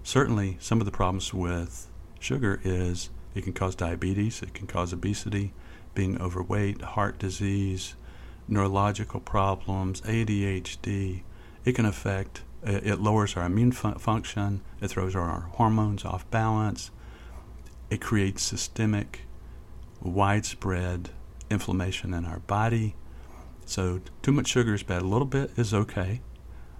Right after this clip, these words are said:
um, but the amount Americans eat is not good for us whatsoever. So when you're in, reading that ingredient label, and when you see a serving size and it has,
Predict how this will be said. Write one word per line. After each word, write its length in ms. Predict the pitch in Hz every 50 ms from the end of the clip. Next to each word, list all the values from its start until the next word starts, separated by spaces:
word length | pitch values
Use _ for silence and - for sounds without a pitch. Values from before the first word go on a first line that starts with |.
| - - -
um, 680 | - 101 98 95 95 92 95 92 92 - - - - - -
but 320 | - 101 98 - - - - - - - - - - - - - - - - - -
the 120 | 110 107 104
amount 420 | 104 104 110 117 131 127 135 -
Americans 480 | 104 98 95 104 117 117 - - - -
eat 180 | 92 92 - - - -
is 200 | 90 87 - -
not 500 | 92 98 101 104 104 107 104 - - - - - - -
good 220 | - 104 95 85 -
for 180 | - - 85
us 180 | 85 85 - -
whatsoever. 680 | - - 85 85 - - 92 85 82 80 85 85 - - - - - - - - -
So 100 | - -
when 160 | 123 123 143 156
you're 160 | 185 208 190
in, 160 | 160 127 107 -
reading 340 | 110 113 123 117 113 101 85
that 180 | 95 90 90
ingredient 520 | 90 87 87 87 92 95 95 95 90 87 87
label, 420 | 87 80 82 82 80 80 78 - - - - - - - - - - - - -
and 140 | 107 101 98
when 220 | 113 113 120 123
you 140 | 123 135 139
see 380 | - - - 127 110 107 101 101
a 80 | -
serving 420 | - - - 107 113 107 92 90 -
size 420 | - - 85 85 85 85 - -
and 120 | 92 90
it 120 | 95 101 95
has, 560 | 92 98 92 90 87 87 87 85 - -